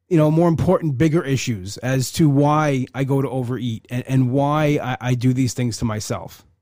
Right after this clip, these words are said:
And I know everybody's telling me I, I gotta go to therapy. Uh, I, I gotta talk to somebody, and maybe that's the, the thing, but I'm fighting it. <laughs> You know, I'm, I'm, I'm thick-headed, I'm stubborn,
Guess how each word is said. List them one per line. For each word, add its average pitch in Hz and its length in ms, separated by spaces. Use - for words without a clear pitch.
And 151 120
I 175 40
know 180 220
everybody's 175 340
telling 180 200
me 165 80
I, 156 180
I 151 40
gotta 156 160
go 160 60
to 147 80
therapy. 135 500
Uh, 120 320
I, 127 160
I 143 40
gotta 143 160
talk 156 240
to 147 80
somebody, 123 380
and 120 80
maybe 143 220
that's 143 200
the, 147 120
the 131 200
thing, 170 280
but 135 180
I'm 131 160
fighting 160 320
it. - 220
<laughs> - 220
You 123 80
know, 135 100
I'm, 147 220
I'm, 127 280
I'm 117 160
thick-headed, 151 560
I'm 113 100
stubborn, 143 560